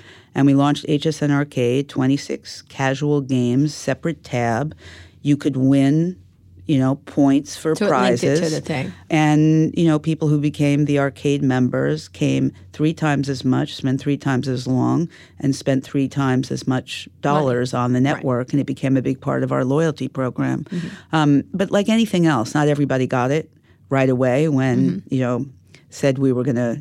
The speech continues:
Speaker 1: do it, but it ended up being a real growth vehicle for the business.
Speaker 2: All right. And so you were he-, there at H S N, took it public.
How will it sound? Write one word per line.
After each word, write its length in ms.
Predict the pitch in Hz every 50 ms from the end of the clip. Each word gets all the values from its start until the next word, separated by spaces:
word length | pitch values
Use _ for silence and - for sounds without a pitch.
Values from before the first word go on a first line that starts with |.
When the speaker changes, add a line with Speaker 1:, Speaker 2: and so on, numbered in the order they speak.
| - - 143
Speaker 1:
do 220 | 127 143 165 185 131
it, 240 | 107 113 - - _ _ - - - - - - - _ -
but 120 | 151 143 143
it 120 | 139 139
ended 300 | 143 139 143 147 139 139
up 160 | 135 123 - -
being 360 | 143 131 131 131 127 127 120
a 60 | 117
real 220 | 131 139 135 131
growth 320 | 127 - 131 131 135 135 -
vehicle 420 | - 110 104 117 - - - -
for 160 | - - 127
the 80 | 123 123
business. 460 | 139 127 139 139 139 - - - -
Speaker 2:
All 100 | 190 175
right. 180 | 170 - - -
And 140 | - 208 214
so 140 | 208 - 254
you 180 | 254 247 269
were 80 | 269 269
he-, 120 | 262 285
there 200 | 240 240 247 277 302
at 60 | 262
H 180 | 214 208 208 214
S 120 | 190 180 180
N, 200 | 160 156 160 165
took 140 | - 202 196
it 60 | 196
public. 500 | - 160 151 160 143 147 165 165 - -